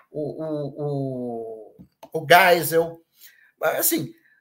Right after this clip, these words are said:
é, foram governos diferentes. Um, a, a primeira parte democrática, quer dizer, é, de, nem, de mil novecentos e quarenta e seis a mil novecentos e sessenta e quatro democrático, de mil novecentos e trinta e sete a quarenta e cinco fascista,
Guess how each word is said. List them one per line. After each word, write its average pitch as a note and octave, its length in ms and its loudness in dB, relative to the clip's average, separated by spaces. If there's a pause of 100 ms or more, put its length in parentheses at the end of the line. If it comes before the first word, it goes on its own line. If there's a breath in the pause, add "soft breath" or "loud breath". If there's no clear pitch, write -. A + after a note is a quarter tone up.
é, E3+ 400 6
foram G4+ 340 0
governos C#3+ 760 0
diferentes. E3 760 2
Um, D4 140 0 (140)
a, - 300 -8 (380)
a D#3 80 -6
primeira G3 320 0
parte D3 420 -2
democrática, C#3+ 680 -4 (440)
quer A#2+ 60 -20
dizer, A2 240 -20 (420 soft breath)
é, A#2 320 -8
de, D3 220 -14 (280)
nem, G#3+ 280 -12 (580)
de - 140 -18
mil D3+ 180 -8
novecentos D#3+ 420 -4
e C#3+ 60 -12
quarenta D3 280 -4
e C#3 60 -8
seis C#3+ 260 -4
a - 20 -8
mil C#3 100 -8
novecentos C#3+ 280 -8
e C#3 100 -10
sessenta C3 200 -12
e C3 40 -16
quatro C3+ 320 -2
democrático, D#3+ 720 0 (280 loud breath)
de E3+ 100 -12
mil F3+ 80 -6
novecentos F3 260 -2
e C#3+ 40 -16
trinta D#3+ 180 -6
e C#3+ 60 0
sete D#3 300 0
a - 40 -12
quarenta D3 200 -6
e C#3 40 -6
cinco D3 200 -12
fascista, D3 800 -4